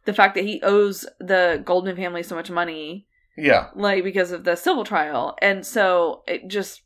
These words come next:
Speaker 2: But yeah.
Speaker 1: anyway.
Speaker 2: Um,
Speaker 1: Different,
Speaker 2: so
Speaker 1: different example of how to get away with murder.
Speaker 2: True.
Speaker 1: O J.
Speaker 2: But yeah, that was the murder of Declan Lyons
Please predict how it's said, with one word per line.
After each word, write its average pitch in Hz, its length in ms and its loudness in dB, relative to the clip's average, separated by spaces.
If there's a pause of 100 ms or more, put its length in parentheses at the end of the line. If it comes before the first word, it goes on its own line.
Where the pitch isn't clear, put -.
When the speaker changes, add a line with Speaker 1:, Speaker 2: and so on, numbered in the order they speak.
(100)
Speaker 2:
But 120 140 -2
yeah. 107 180 2
Speaker 1:
anyway. 123 220 -6 (420)
Speaker 2:
Um, 98 520 -2 (200)
Speaker 1:
Different, 240 380 4
Speaker 2:
so 226 240 6 (260)
Speaker 1:
different 370 360 4
example 247 580 4
of 175 160 4
how 214 160 6
to 190 100 4
get 185 140 -2
away 170 180 0
with 160 140 -6
murder. 160 440 -2 (260)
Speaker 2:
True. 107 260 2
Speaker 1:
O - 20 2
J. 185 360 2 (320)
Speaker 2:
But 110 340 4
yeah, 101 240 2
that 117 240 2
was 143 200 -4
the 123 300 0
murder 113 480 0
of 104 340 -2
Declan 110 420 0
Lyons 127 680 -4